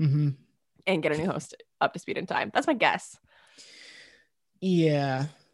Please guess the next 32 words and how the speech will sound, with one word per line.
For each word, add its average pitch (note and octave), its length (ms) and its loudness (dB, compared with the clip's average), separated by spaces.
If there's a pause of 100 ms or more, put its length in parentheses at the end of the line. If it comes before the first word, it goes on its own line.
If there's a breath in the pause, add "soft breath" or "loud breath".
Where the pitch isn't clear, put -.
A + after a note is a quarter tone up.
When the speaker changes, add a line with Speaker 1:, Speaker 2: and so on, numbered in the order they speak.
(160)
Speaker 1:
I, G#3+ 280 4
um, G3+ 720 0 (1120)
you G#3+ 100 4
know, G3 280 0 (720)
from G#3+ 200 2
the A#3 80 4
beginning, D#3+ 460 2
I D3+ 120 -2
just D3 280 -2
thought, C#3+ 340 -2 (560)
um, B2 600 -4 (320)
I F#3 100 4
don't F#3+ 180 4
really A3+ 300 2
understand E3 500 0
why D3 160 2
they're, D3 140 -4
well, F3+ 160 6
actually, D3+ 340 -2
maybe A3+ 300 2
their G#3+ 120 4
attitude F3 340 0
was, D3+ 520 2 (180)
"Let's F3 260 0
just A3 160 -2
ignore D3+ 260 -2
this. D3 180 0
This D3 120 -2
is C#3 100 -4
gonna C3+ 200 -2
blow C3 200 -4
over." F#3+ 480 -6